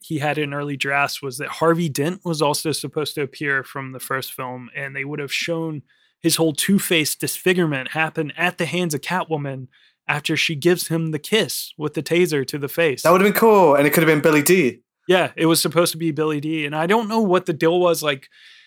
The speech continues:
Speaker 1: this, of course, would happen to Max Schreck, so they, they wrote out Harvey Dent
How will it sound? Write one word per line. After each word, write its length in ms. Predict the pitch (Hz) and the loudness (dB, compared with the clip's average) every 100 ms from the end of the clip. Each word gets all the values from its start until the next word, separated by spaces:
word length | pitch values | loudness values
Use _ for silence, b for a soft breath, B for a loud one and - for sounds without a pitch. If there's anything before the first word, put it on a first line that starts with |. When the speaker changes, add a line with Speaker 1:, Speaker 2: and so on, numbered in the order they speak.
| b - | b 2
Speaker 1:
this, 220 | 185 175 | 4 2
of 80 | - | -2
course, 400 | 190 180 - - | 2 2 2 -4
would 120 | 165 | -2
happen 280 | 139 147 160 | 0 -2 -2
to 60 | 151 | -6
Max 260 | 143 143 - | -4 -4 -4
Schreck, 360 | - 208 196 | 0 0 0
so 200 | - 165 | -2 -4
they, 420 | 143 160 156 151 - _ | -2 -2 -2 -4 -10 _
they 180 | 165 156 | -2 0
wrote 340 | 135 160 190 180 | 2 4 4 6
out 300 | 170 156 _ _ _ _ _ | 4 2 _ _ _ _ _
Harvey 280 | - 160 156 | 0 0 0
Dent 320 | 123 165 170 | 2 0 0